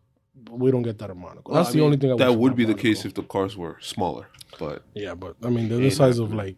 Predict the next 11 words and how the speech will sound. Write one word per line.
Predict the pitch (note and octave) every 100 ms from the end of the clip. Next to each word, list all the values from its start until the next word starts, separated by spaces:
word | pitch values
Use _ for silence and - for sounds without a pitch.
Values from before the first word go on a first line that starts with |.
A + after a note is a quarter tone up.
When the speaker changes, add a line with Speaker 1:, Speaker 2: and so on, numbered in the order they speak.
| _
Speaker 1:
fifteen | - C3 - A#2
passenger | B2 A2+ - G2+ F#2+
vans. | G2+ A#2 G2+ F#2+ - - _ -
Speaker 2:
All | - C3
right. | G#2 - _ - -
Speaker 1:
<laughs> | A#2 A2 A2 -
They | C#3+ D3
are, | E3+ B2
though, | G#2 G#2
seriously. | - B2+ A2+
Speaker 2:
Yeah. | G2+ F#2